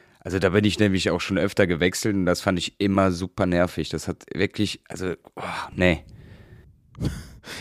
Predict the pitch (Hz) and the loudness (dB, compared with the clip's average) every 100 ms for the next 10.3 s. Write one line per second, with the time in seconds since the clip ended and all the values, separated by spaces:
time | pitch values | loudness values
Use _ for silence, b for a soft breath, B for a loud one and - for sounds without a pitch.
0 | B 123 127 123 - 120 127 170 - B | B 0 4 4 4 6 8 8 4 B
1 | B - 208 160 117 110 104 117 95 98 | B 8 10 10 8 8 6 4 6 6
2 | 110 139 - - 113 120 - 151 - 127 | 6 4 0 0 4 4 6 4 6 2
3 | - 151 165 139 117 117 104 131 139 135 | 2 2 4 2 2 2 2 0 0 0
4 | 151 131 139 208 - - 113 95 147 - | 4 6 6 4 2 0 0 2 2 2
5 | - 113 107 127 - - 123 131 117 110 | 2 4 6 6 4 2 4 2 2 2
6 | 107 131 120 123 123 123 - 104 151 135 | 4 2 2 2 4 0 0 2 2 4
7 | 139 151 131 123 123 - 120 117 90 - | 2 2 0 0 0 0 -2 -2 -4 -6
8 | - - - - - - - - - _ | -8 -8 -4 -2 -2 -2 0 0 -4 _
9 | _ _ _ _ _ _ 98 - 90 85 | _ _ _ _ _ _ -6 0 0 0
10 | 85 95 90 | 2 2 2